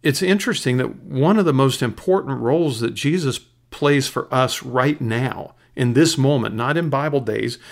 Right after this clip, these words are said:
and not in future days, uh, of the end times, but right now at this moment, one of the titles that the Scriptures give to Jesus that we don't think about as often is the title of priest.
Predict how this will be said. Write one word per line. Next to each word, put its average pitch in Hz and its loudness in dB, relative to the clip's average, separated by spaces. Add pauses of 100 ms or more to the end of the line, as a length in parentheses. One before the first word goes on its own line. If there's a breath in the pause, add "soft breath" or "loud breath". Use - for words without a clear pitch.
(240 loud breath)
and 117 -2
not 131 0
in 131 0
future 196 -2
days, 117 -2 (160)
uh, 113 -6
of 110 -8
the - -6
end 143 -2
times, 147 -6
but 107 -2 (280 loud breath)
right 160 0
now 156 -2
at 135 -4
this 143 -6
moment, 135 -4 (600 loud breath)
one 147 2
of 190 0
the 143 0
titles 123 -2
that 123 -4
the 120 -6
Scriptures - -4
give 113 -2
to 123 -8
Jesus 113 -4
that 139 -2
we 139 0
don't 226 -4
think 226 -4
about 165 -4
as 139 -6
often 165 -4
is 123 -2
the 127 -4
title 139 -4
of - -6
priest. - -8